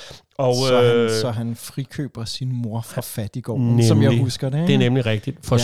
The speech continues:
Speaker 1: syv hundrede og tres kroner,
Speaker 2: Uh,
Speaker 1: som også
Speaker 2: og
Speaker 1: har været
Speaker 2: som
Speaker 1: en
Speaker 2: han
Speaker 1: formue.
Speaker 2: siden har sagt, at det var den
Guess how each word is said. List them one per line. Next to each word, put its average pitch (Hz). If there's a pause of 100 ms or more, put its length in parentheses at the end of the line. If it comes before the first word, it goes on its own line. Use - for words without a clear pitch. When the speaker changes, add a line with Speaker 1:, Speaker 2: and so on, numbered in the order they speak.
Speaker 1:
syv 147
hundrede 127
og 120
tres -
kroner, 104 (180)
Speaker 2:
Uh, 127
Speaker 1:
som 104
også 95
Speaker 2:
og 101
Speaker 1:
har -
været -
Speaker 2:
som 135
Speaker 1:
en 123
Speaker 2:
han 101
Speaker 1:
formue. 92
Speaker 2:
siden 147
har 135
sagt, 110
at -
det 123
var 120
den 117